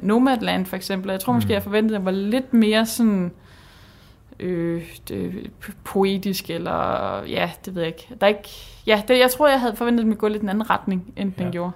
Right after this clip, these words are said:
Speaker 2: ja. Det, det er sjovt, at den, øh, kommer til,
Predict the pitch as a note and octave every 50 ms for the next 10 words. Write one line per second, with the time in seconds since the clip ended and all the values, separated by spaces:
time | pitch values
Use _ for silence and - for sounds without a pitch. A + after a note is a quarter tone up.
0 | - - C3+ B2 - - - - _ - - - - - - - A2 G2+ G2+ -
1 | A#2+ G2+ - - - B2+ B2 C3 - A2+ G#2 G2+ - G2+ F#2 F#2 F#2 G2 - -
2 | - - - - B2 B2+ - - A2+ - E2 - - - - G2 F#2+ G2 -